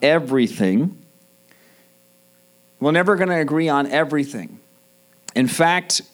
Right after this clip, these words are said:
our fallen, sinful nature restricts us from truly being one people. We have to, literally, we have to die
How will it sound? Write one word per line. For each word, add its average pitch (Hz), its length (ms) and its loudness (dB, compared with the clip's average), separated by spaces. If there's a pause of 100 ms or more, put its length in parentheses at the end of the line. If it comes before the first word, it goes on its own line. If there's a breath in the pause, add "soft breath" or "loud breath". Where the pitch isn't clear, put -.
(300)
our 131 180 2
fallen, 165 440 2
sinful 143 540 0
nature 147 500 0
restricts 143 640 0
us 147 160 0
from 127 240 0
truly 151 440 2
being 156 380 0
one 117 260 0
people. - 500 -6 (1600 soft breath)
We 147 340 0
have 151 280 0
to, 143 120 0
literally, 147 640 2
we 139 160 0
have 139 300 0
to 120 100 -2
die 135 600 -2